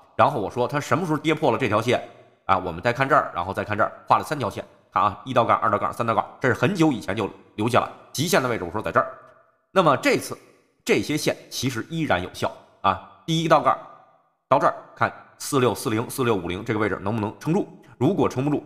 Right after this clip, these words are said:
我们估计这次啊，呃，四五九一就没戏了啊，我们就直接就看到四五三二这块儿去。从目前的夜盘来看，我们可以看是道琼斯跟纳指好像有一个轮换，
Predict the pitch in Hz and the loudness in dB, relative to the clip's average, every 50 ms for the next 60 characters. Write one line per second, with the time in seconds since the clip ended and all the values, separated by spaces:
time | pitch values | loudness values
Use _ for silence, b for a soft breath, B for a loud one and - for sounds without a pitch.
0 | - - 90 82 90 85 71 80 - - - _ _ _ _ _ - 196 202 160 | -4 -4 -4 -2 -2 -4 -4 -6 -10 -16 -20 _ _ _ _ _ 0 0 2 2
1 | 127 110 - 135 101 - - 80 73 - - - - - 95 101 98 - - 147 | 2 0 0 -2 -2 0 0 0 0 -2 -8 -16 -8 -2 -2 0 0 0 0 -2
2 | 156 160 117 95 107 160 156 123 92 87 85 - 107 - - - - 90 90 90 | 0 0 0 -2 0 -2 -2 -2 -2 -2 -4 -4 -6 -6 -6 -4 -2 -2 0 -2
3 | 87 87 95 95 - - 131 156 139 139 - - 127 104 95 90 - - 123 98 | -2 -2 -2 -2 0 0 0 2 0 0 0 -2 -2 -2 -2 -4 -4 -4 -6 -6
4 | 85 82 69 71 - - _ _ _ _ - - - 151 147 147 - - 120 - | -6 -8 -10 -10 -12 -14 _ _ _ _ -2 2 4 4 4 2 0 -2 -2 -2
5 | - - - 107 92 - 92 82 90 85 - _ _ _ _ - 151 180 240 247 | -8 -10 -10 -8 -6 -4 -6 -6 -6 -12 -18 _ _ _ _ 2 2 2 2 0
6 | 220 - - 127 151 180 185 226 208 117 - - 82 80 90 92 101 92 - - | 0 2 2 2 2 0 0 0 0 0 0 -2 -2 -2 0 0 -2 -2 -2 -6
7 | - - _ _ _ _ _ _ _ _ _ _ _ _ _ - 110 107 107 113 | -16 -20 _ _ _ _ _ _ _ _ _ _ _ _ _ -2 0 2 2 2
8 | 139 131 117 - - - - - - _ _ - - 147 120 - - - - _ | 2 2 0 -2 -2 -10 -20 -20 -20 _ _ -2 0 0 0 -2 -6 -14 -20 _
9 | _ 214 180 127 104 98 - 123 147 156 - 156 156 147 160 151 151 147 98 90 | _ 4 4 4 2 -2 -6 -8 -8 -6 -6 -6 -4 -4 -4 -2 0 0 0 0
10 | - 101 - - 76 - 95 104 98 78 69 92 113 110 98 107 135 165 - | 0 -2 -4 -4 -6 -6 -4 -4 -4 -4 -6 -4 -2 0 0 2 2 2 0